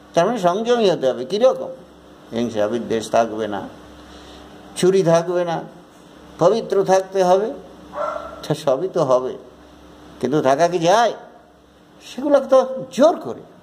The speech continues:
সেখানে কৃত্রিমতা রয়েছে, সেখানে নিয়ন্ত্রণ রয়েছে,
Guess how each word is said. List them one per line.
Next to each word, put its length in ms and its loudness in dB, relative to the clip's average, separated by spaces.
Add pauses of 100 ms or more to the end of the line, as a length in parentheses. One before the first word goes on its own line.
(580)
সেখানে 440 0 (1200)
কৃত্রিমতা 640 0
রয়েছে, 440 -10 (1400)
সেখানে 340 0
নিয়ন্ত্রণ 580 2
রয়েছে, 520 -4